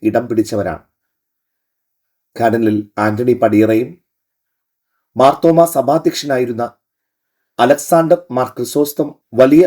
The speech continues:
മെത്രാപ്പോലിത്തയും മാത്രമാണ് ഈ പട്ടികയിൽ കേരളത്തിൽ നിന്ന് നമുക്ക് കാണാവുന്ന ക്രൈസ്തവ മതാചാര്യന്മാർ. പുരസ്കാര ശ്രേണിയിൽ ഒടുവിലത്തേതായ പത്മശ്രീയാണ് ആയിരത്തി തൊള്ളായിരത്തി തൊണ്ണൂറ്റിയെട്ടിൽ പടിയറ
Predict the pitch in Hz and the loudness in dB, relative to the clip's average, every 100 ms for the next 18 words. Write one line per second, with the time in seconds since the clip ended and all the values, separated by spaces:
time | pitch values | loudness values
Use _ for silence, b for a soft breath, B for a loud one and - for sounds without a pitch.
0 | 175 127 - 170 165 147 143 135 120 113 | 2 -8 -2 -2 0 0 0 -4 -4 -6
1 | 113 139 113 98 92 _ _ _ _ _ | -4 -4 -4 -6 -10 _ _ _ _ _
2 | _ _ _ _ - 156 202 226 - 117 | _ _ _ _ -2 0 2 0 0 2
3 | 117 87 - _ _ 131 135 165 160 139 | 2 2 -4 _ _ 2 4 2 2 -2
4 | 123 117 - 113 127 143 135 110 104 101 | -2 -6 -8 -6 -6 -6 -6 -4 -4 -4
5 | 98 98 _ _ _ _ - 117 120 123 | -8 -12 _ _ _ _ -4 0 2 0
6 | - 127 - _ 101 107 120 120 107 104 | -2 -2 -2 _ -6 -4 -2 -4 -2 -4
7 | 95 87 80 _ _ _ _ 139 160 165 | -6 -10 -12 _ _ _ _ 2 2 0
8 | 180 190 185 147 139 135 147 196 _ - | -2 0 0 0 0 2 -2 -4 _ -6
9 | 117 151 165 165 147 135 120 120 - 120 | 2 4 4 2 0 0 -2 -6 -6 -8
10 | - 165 160 156 139 101 82 _ _ _ | -6 -6 0 2 2 0 -8 _ _ _
11 | _ _ _ _ 107 123 127 139 127 120 | _ _ _ _ 0 2 0 -2 0 0
12 | 120 107 120 110 127 127 113 - 107 107 | -2 -6 -8 -4 -4 0 -2 0 -6 -6
13 | _ _ _ _ _ 110 113 139 | _ _ _ _ _ -4 0 0